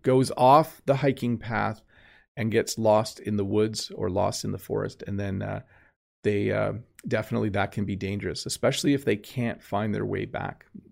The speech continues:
Um, so here you see on the beach, someone has written the words S O S.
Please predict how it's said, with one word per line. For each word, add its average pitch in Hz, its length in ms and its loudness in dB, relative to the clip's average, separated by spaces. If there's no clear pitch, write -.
Um, 104 220 -4
so 147 220 10
here 151 240 10
you 139 160 6
see 131 240 4
on 123 100 6
the 120 100 2
beach, 123 280 -2
someone 113 380 -2
has 110 200 -4
written 107 220 0
the 104 80 -2
words 104 400 -2
S 107 240 -4
O 101 100 2
S. 117 300 -2